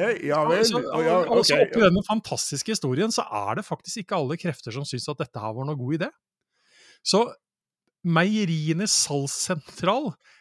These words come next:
Speaker 2: de frykta at bruken av da denne ostehøvelen skulle føre til at folk kom til å spise mindre ost. Det, ikke sant? Altså, man fikk jo da, i hvert fall kjøpe mindre ost, kan man vel heller si, for man fikk
Speaker 1: Ja,
Speaker 2: skjært
Speaker 1: ja, for,
Speaker 2: osten
Speaker 1: ja,
Speaker 2: i
Speaker 1: for man fikk, ja,
Speaker 2: tynnere
Speaker 1: ikke
Speaker 2: skiver.
Speaker 1: sant. Jaha.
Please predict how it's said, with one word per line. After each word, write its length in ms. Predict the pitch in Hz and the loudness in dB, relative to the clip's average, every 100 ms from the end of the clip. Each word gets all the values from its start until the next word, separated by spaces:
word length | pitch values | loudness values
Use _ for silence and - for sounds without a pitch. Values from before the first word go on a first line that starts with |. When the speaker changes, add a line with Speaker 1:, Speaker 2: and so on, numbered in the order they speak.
| - | -14
Speaker 2:
de 180 | 139 202 - | -4 -4 -4
frykta 560 | - 170 - - 156 - | -6 -6 -6 -6 -4 -4
at 80 | 170 139 | -6 -4
bruken 480 | 139 135 131 - 190 | -2 -2 -4 -6 -6
av 280 | 147 131 165 | -2 -2 -2
da 140 | 139 135 151 | -2 -2 -2
denne 300 | 123 139 160 - | -4 -4 -6 -6
ostehøvelen 560 | 135 - 117 117 226 269 _ _ | -8 -6 -4 -2 -4 -8 _ _
skulle 320 | - 165 202 | -4 -2 -2
føre 380 | - 196 120 101 | -4 -4 -4 -4
til 80 | 160 | -8
at 80 | - | -8
folk 160 | 170 - | -10 -8
kom 140 | 135 - | -10 -8
til 100 | 165 | -10
å 60 | - | -8
spise 800 | - - - 208 135 104 - 180 | -10 -10 -8 -6 -4 -6 -4 -2
mindre 320 | 156 139 160 180 | -2 -2 -4 -4
ost. 320 | 240 - - 165 | -6 -8 -10 -8
Det, 100 | 165 175 | -6 -6
ikke 160 | - | -6
sant? 160 | 202 165 | -6 -6
Altså, 220 | - 170 156 | -4 -4 -4
man 140 | 165 - | -6 -6
fikk 220 | 131 160 | -6 -2
jo 60 | 156 | 0
da, 140 | 160 | 0
i 640 | 170 _ _ _ _ _ 135 | -2 _ _ _ _ _ -4
hvert 80 | 180 | -2
fall 140 | 185 | -2
kjøpe 560 | - - 143 87 - 117 | -2 0 0 0 -6 -4
mindre 280 | 123 127 170 | -4 -2 -4
ost, 80 | - | -2
kan 120 | 151 | -2
man 140 | 131 143 | -2 -2
vel 80 | 131 | -2
heller 160 | 123 | -2
si, 160 | 131 180 | -2 -4
for 120 | - 135 | -4 -6
man 120 | 127 | -6
fikk 120 | 147 | -2
Speaker 1:
Ja, 80 | 170 | 0
Speaker 2:
skjært 220 | 110 165 | 2 0
Speaker 1:
ja, 40 | 156 | 0
for, 80 | 120 | -4
Speaker 2:
osten 160 | - | -4
Speaker 1:
ja, 100 | 156 147 | 0 0
Speaker 2:
i 60 | 160 | 2
Speaker 1:
for 80 | 165 | 0
man 160 | 170 | -2
fikk, 80 | 165 | -4
ja, 80 | 143 | -2
Speaker 2:
tynnere 240 | - 156 | 0 0
Speaker 1:
ikke 60 | 170 | 0
Speaker 2:
skiver. 320 | 131 117 294 | -2 -2 -4
Speaker 1:
sant. 160 | - 135 | -6 -6
Jaha. 360 | 131 113 170 | -6 -4 -6